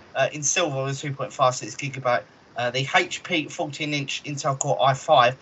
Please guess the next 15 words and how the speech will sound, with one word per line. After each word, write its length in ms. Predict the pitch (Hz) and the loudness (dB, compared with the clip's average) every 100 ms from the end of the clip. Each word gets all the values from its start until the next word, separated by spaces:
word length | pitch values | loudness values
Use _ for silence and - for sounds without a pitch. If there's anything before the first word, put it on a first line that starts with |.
| - - | -18 -4
is 80 | |
currently 220 | 160 139 135 | 2 2 2
a 40 | |
hundred 300 | 165 156 143 | 0 0 0
and 100 | 139 | -4
twenty 300 | - 156 - | -4 -4 -6
pounds 260 | 135 127 131 | -4 -2 0
off. 180 | 131 | -2
That 160 | 87 87 | 0 0
is 60 | 135 | 0
now 160 | 135 | -2
four 240 | 131 139 123 | 0 -4 -4
two 220 | - 131 | -6 -4
nine. 420 | 131 139 147 143 - - 110 | 2 4 4 2 -12 -10 0
Uh, 200 | 127 | 2